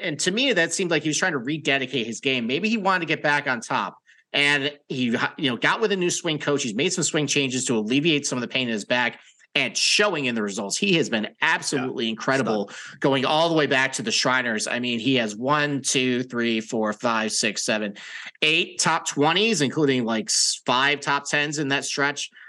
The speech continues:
Speaker 1: Um, you know, the iron play has been solid, not elite, but solid. It's been good enough. But the fact he's so good around the green, putting really well now, right off the tee. I mean, there's a reason why he is chalk this week, considering he's a pa-, past winner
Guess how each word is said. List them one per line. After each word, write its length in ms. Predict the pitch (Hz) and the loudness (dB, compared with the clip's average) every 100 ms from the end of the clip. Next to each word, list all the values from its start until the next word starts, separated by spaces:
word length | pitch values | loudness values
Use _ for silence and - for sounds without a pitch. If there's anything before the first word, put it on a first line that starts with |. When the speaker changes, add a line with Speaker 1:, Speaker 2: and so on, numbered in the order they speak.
| - | -6
Speaker 1:
Um, 520 | - 135 135 131 131 139 | 0 2 2 0 -2 -2
you 120 | 151 | 0
know, 40 | |
the 120 | 147 160 | 2 2
iron 280 | 165 180 | 2 2
play 240 | 180 185 170 | 0 0 0
has 140 | 160 | 0
been 180 | 151 143 | -2 -2
solid, 560 | - - 180 185 202 170 | -2 2 4 4 0 0
not 220 | 180 - - _ _ 151 | -2 -2 -10 _ _ -10
elite, 420 | 151 247 185 - | -8 -8 -10 -14
but 140 | - | -6
solid. 420 | - - 151 151 | -2 2 2 0
It's 80 | 175 | -2
been 140 | 160 131 | -4 -2
good 80 | 151 | -2
enough. 140 | 156 | -2
But 140 | 156 127 | -4 -6
the 60 | |
fact 200 | 127 170 | -2 -2
he's 160 | 151 - | -2 -4
so 140 | 185 | -4
good 160 | 180 185 | -2 0
around 240 | 165 160 | 0 0
the 80 | 151 | -2
green, 320 | 139 139 127 | -4 -4 -4
putting 320 | - 165 170 151 | -4 -2 -2 -2
really 240 | 139 131 | -2 0
well 240 | 120 120 | -2 -4
now, 320 | 120 117 117 - 131 | -4 -6 -6 -10 -8
right 180 | 127 139 | -2 0
off 140 | 131 | 0
the 60 | 123 | -4
tee. 340 | - 113 104 - - - | -8 -6 -8 -12 -18 -6
I 60 | 139 | 0
mean, 140 | 143 | 2
there's 200 | 143 147 | 2 0
a 60 | 139 | 0
reason 340 | 131 156 143 | 0 0 2
why 160 | 131 131 | 0 0
he 180 | 127 120 | -2 -4
is 140 | 113 | -4
chalk 360 | - 135 120 - | -4 -2 -2 -2
this 200 | 110 - | -6 -6
week, 240 | 101 - | -8 -8
considering 640 | 120 113 - 117 117 107 113 | -10 -6 -4 -2 -2 -4 -8
he's 200 | 110 104 | -10 -10
a 40 | |
pa-, 300 | 98 - 131 | -8 -2 -2
past 380 | 131 135 123 - | -2 -4 -4 -4
winner 360 | 113 110 104 | -6 -6 -6